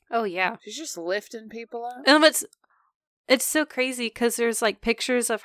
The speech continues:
Speaker 1: her, like, obviously there's pictures of her, like, after she's recently, like, bulked up and pictures of her, like, probably in more of a maintenance stage, but, um, damn.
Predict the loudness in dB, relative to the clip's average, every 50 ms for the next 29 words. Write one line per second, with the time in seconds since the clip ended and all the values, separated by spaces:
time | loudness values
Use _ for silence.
0 | -4 -2 0 0 2 0 0 0 0 -2 -2 -2 -4 -8 -12 -16 -20 _ _ _
1 | _ _ _ _ _ 6 8 8 8 6 2 2 2 2 0 -2 -4 -4 -4 -4
2 | -4 -4 -6 -8 -10 -12 _ -10 -10 -8 -8 -10 -10 -10 -12 -8 -6 -4 -4 -4
3 | -4 -2 -2 -2 -2 -2 -4 -8 -10 -10 -10 -12 -12 -10 -10 -10 -10 -12 -12 -12
4 | -12 -14 -14 -16 -14 -10 -8 -8 -8 -10 _ _ -10 -10 -10 -12 _ -16 -16 -16
5 | -16 -18 _ _ _ _ _ _ -12 -10 -10 -10 -12 -12 -12 -14 -12 -10 -8 -8
6 | -8 -8 -10 -10 -10 -12 -12 -14 _ -4 -4 -2 -2 -6 -10 -12 -12 -12 -12 -12
7 | -12 -12 -14 -14 -14 -14 -14 -14 -14 -14 -16 -16 -16 -12 -12 -10 -8 -8 -8 -8
8 | -10 -12 -14 -12 -10 -8 -8 -8 -10 _ _ _ -20 -20 -20 -20 _ _ _ _
9 | _ -6 -6 -6 -6 -8 -12 -14 -18 -20 -20 _ _ _ _ _ _ _ _ _
10 | _ _ _ _ _ _ _ _ _ _ _ _ _ _ _ -18 -18 _ _ _
11 | _ _ -12 -10 -8 -8 -8 -10 -10 -12